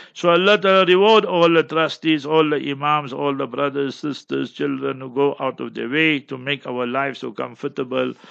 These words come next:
Say Jazakumullahu khairan to all of you. Allah protect us. Barakallahu feek. Assalamu alaikum wa rahmatullahi wa barakatuh.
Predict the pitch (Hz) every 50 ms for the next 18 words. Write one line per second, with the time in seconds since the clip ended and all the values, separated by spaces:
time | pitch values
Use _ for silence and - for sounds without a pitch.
0 | - - - - _ - 147 160 151 131 135 131 123 143 151 156 151 143 147 139
1 | 135 135 135 127 127 127 131 135 131 127 127 113 - 131 131 127 127 127 131 123
2 | 110 117 120 120 120 123 120 117 107 - 117 117 110 101 85 _ _ _ - -
3 | - - - 123 127 131 131 135 135 123 110 113 123 113 - 147 143 131 120 -
4 | 123 127 131 127 107 - - 120 127 139 139 131 127 - 131 123 120 123 120 113
5 | - 143 151 151 143 - - - 131 131 131 127 123 120 117 117 117 123 139 143
6 | 135 - - 143 143 139 127 - - 117 120 120 131 131 - - 139 131 127 -
7 | - 123 120 120 120 123 135 139 143 143 123 131 139 139 139 - - 123 123 117
8 | 120 123 120 113 - - 110 104 107 - 107